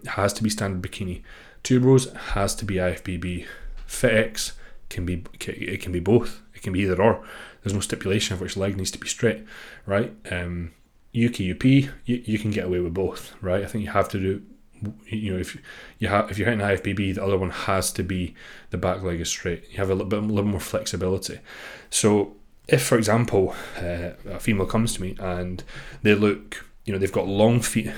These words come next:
they've got l-, real long femurs, um, and, and a good muscle belly in the glute, uh, and usually those sort of girls, you perhaps look good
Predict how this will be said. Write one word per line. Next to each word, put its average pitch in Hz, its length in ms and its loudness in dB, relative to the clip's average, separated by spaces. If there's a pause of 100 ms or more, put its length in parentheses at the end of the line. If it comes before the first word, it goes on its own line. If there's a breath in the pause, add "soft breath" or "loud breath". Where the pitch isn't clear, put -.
(160 loud breath)
they've 98 140 -4
got 98 180 0 (100)
l-, 107 360 0
real 113 220 6
long 101 200 4
femurs, 92 500 -4 (400 loud breath)
um, 90 320 -8
and, - 80 -12
and 95 180 -6
a 95 40 -2
good 92 240 2
muscle 98 300 0
belly 87 320 0 (220 loud breath)
in 92 100 -6
the 85 80 -6
glute, 92 300 -2 (720 loud breath)
uh, 104 220 -4 (220)
and 104 320 -2 (420)
usually 123 600 6
those 107 200 2
sort 95 160 -4
of 95 60 -8
girls, 104 460 2 (600 loud breath)
you 117 80 -2
perhaps 95 340 -6
look 104 120 -2 (200)
good 101 280 0